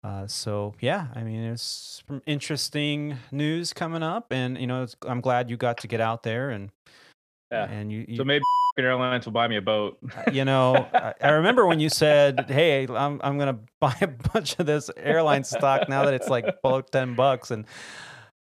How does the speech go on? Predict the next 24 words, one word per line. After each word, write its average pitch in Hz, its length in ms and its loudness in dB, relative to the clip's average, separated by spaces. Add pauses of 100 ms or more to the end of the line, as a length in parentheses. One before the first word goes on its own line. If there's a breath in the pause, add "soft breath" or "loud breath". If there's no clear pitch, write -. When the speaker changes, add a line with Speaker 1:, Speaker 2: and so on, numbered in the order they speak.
(120)
Speaker 1:
and 110 100 -2
Speaker 2:
I 117 40 2
Speaker 1:
I 117 40 2
was 139 80 6
Speaker 2:
got 147 160 6
it 143 80 4
Speaker 1:
like, 135 80 4
Speaker 2:
at 127 160 2
Speaker 1:
"Ooh, 151 220 0
that" 139 80 -6
Speaker 2:
eight - 40 -6
dollars 160 480 2
and 127 320 -6
thirty 151 280 0
cents 147 260 -4
a 120 60 -4
share, 113 520 2
Speaker 1:
Ah. 127 480 -4 (300 loud breath)
Speaker 2:
and 113 200 -2
I 107 120 0
sold 127 400 -2
it 117 80 2
at 104 180 -2
twenty-two. 101 800 -6